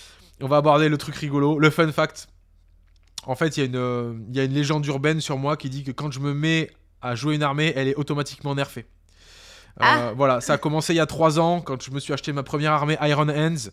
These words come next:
Speaker 1: Euh, j'ai acheté l'armée, et, euh, je crois que deux jours après que j'ai reçu l'armée chez moi, elle était complètement nerfée.
Speaker 2: <laughs> D'accord.
Speaker 1: Et donc, du coup, il y a cette, euh, légende urbaine,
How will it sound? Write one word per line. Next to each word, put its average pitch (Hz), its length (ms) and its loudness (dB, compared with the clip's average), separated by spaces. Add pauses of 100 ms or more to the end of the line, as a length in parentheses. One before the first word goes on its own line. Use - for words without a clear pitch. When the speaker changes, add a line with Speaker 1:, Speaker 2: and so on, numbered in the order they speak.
(560)
Speaker 1:
Euh, 120 380 -4
j'ai 127 140 0
acheté 147 260 2
l'armée, 165 520 0 (640)
et, 147 240 -2
euh, 127 840 -2
je - 80 -10
crois - 200 -4
que 139 100 -8
deux 123 200 0
jours 165 220 2
après 165 200 -2
que 147 80 -8
j'ai 131 100 -2
reçu 170 280 -2
l'armée 160 220 0
chez 156 160 -4
moi, 156 320 -2 (380)
elle 127 120 -2
était 135 180 0
complètement 151 640 -6
nerfée. 131 340 -8 (680)
Speaker 2:
<laughs> - 200 -18
D'accord. - 320 -8
Speaker 1:
Et 147 40 0
donc, 214 240 2
du 170 120 -4
coup, 226 360 -2 (400)
il 127 80 -8
y 147 80 0
a 202 100 4
cette, 185 280 -4
euh, 143 280 2
légende 165 380 0
urbaine, 160 480 0